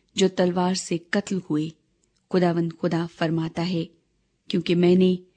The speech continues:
زندوں کی زمین میں اس کی ہیبت قائم کی، اور وہ تلوار کے مقتولوں کے ساتھ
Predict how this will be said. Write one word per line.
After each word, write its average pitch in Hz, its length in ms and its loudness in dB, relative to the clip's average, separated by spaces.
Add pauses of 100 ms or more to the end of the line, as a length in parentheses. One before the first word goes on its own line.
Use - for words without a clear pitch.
(340)
زندوں 214 380 6
کی 196 140 -4
زمین 180 440 4
میں 160 200 4 (480)
اس 220 180 0
کی 214 220 0
ہیبت 180 420 0
قائم 156 300 -4
کی، 160 280 -6 (640)
اور 180 160 0
وہ 170 140 -2
تلوار 170 460 0
کے 180 160 -4
مقتولوں 185 560 2
کے 165 140 -6
ساتھ 185 440 -2